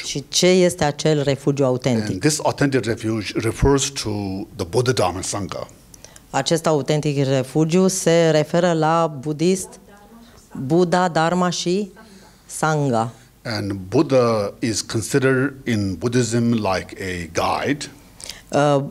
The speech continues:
Speaker 1: Buddha în budism este considerat ca un om mort,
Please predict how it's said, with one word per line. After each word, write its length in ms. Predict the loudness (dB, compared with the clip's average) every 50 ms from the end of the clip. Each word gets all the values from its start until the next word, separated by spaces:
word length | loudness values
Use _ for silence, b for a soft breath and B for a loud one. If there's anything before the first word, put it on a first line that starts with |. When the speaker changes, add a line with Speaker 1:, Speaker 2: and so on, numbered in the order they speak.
| -4
Speaker 1:
Buddha 520 | 0 2 2 2 4 2 2 4 4 4 2
în 140 | 2 2 2
budism 580 | 0 0 2 4 4 2 2 2 0 0 2 2 4
este 440 | 4 2 2 2 2 2 2 2 2
considerat 500 | 2 0 0 0 2 2 2 0 -2 -2
ca 180 | -2 -2 0 2
un 260 | 2 2 2 2 2
om 420 | 2 2 0 0 -2 -2 -4 -4 -6 -6 -4 -2 0 0 0 -2 -4
mort, 400 | -4 0 2 2 2 2 0 -4